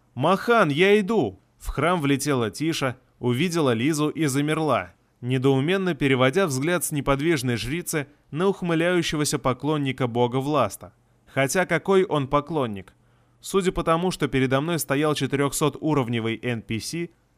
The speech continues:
это магистр собственной персоной. "Вот и всё", довольно пробормотал жрец.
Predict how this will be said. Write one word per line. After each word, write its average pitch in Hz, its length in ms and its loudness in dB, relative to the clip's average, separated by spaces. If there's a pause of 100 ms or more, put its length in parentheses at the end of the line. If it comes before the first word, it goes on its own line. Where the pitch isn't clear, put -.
(100)
это 170 280 0
магистр 143 580 0
собственной 123 560 0
персоной. 123 680 -2 (280)
"Вот 131 440 2
и 220 60 4
всё", 120 520 0 (300)
довольно 131 560 2
пробормотал 143 800 2
жрец. 123 580 -6